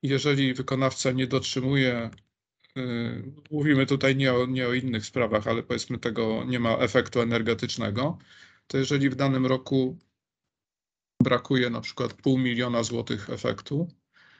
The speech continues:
to J S T wystawia notę na taką kwotę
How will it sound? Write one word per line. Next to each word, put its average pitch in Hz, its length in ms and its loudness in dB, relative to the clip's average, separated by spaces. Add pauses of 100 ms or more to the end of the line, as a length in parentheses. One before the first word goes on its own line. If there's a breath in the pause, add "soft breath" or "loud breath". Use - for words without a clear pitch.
(500 soft breath)
to 135 680 2
J 131 260 0
S 135 160 0
T 131 120 0
wystawia 127 520 2
notę 127 340 0
na 117 160 0
taką 117 320 0
kwotę 110 480 -4